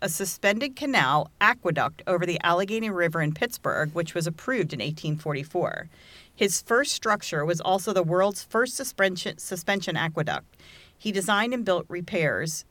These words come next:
to the, mm, Monongahela Suspension Bridge in Pittsburgh in eighteen forty-six. I'm sorry, you guys, if I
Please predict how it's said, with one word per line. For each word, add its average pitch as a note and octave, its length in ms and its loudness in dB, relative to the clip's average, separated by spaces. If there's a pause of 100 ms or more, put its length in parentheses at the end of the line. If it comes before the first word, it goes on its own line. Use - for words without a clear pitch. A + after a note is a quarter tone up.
(120)
to - 140 -6
the, E3+ 320 2 (2500)
mm, D3+ 500 0 (1200)
Monongahela A3 800 4 (1800)
Suspension G3+ 720 0
Bridge E3 320 2
in D#3+ 140 -2
Pittsburgh D#3+ 500 0
in D3+ 100 -4
eighteen D#3 360 -4
forty-six. D3 600 -2
I'm D#3+ 100 -4
sorry, B2 240 -4
you E2 60 -10
guys, - 180 -6
if - 80 -12
I A#2 160 -4